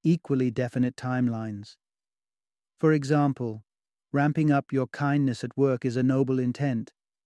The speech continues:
but it's not exactly a bullseye goal. A honed goal would be something like,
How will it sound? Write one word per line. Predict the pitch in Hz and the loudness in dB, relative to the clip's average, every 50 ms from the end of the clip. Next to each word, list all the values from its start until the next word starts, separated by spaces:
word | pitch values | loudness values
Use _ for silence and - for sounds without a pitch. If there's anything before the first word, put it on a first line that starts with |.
| _ _ - | _ _ -2
but | 147 143 | -2 -2
it's | 139 - | 0 0
not | 175 180 180 170 | 0 0 2 0
exactly | 156 127 139 143 139 - - 143 139 | 0 0 0 0 0 -2 -2 -2 -2
a | 135 | -2
bullseye | 127 113 127 143 139 139 135 123 123 123 120 120 117 113 | 0 2 4 4 4 4 2 0 0 -2 -2 -2 -4 -4
goal. | 110 123 117 113 110 107 113 110 - _ _ _ _ _ _ _ _ _ _ _ _ _ - - | -4 -4 -4 -4 -6 -8 -12 -14 -18 _ _ _ _ _ _ _ _ _ _ _ _ _ -2 0
A | 147 127 | 0 2
honed | 123 143 156 156 156 156 151 139 123 | 4 6 6 6 6 6 4 2 2
goal | - 139 123 117 117 117 120 127 131 - | 0 0 0 0 -2 -4 -4 -6 -6 -2
would | - 131 131 127 | 0 0 0 2
be | 139 135 | 0 0
something | 127 - 147 139 131 - 135 127 | 2 2 2 2 2 2 2 2
like, | 127 123 120 120 120 - - | 2 2 2 0 -2 -6 -10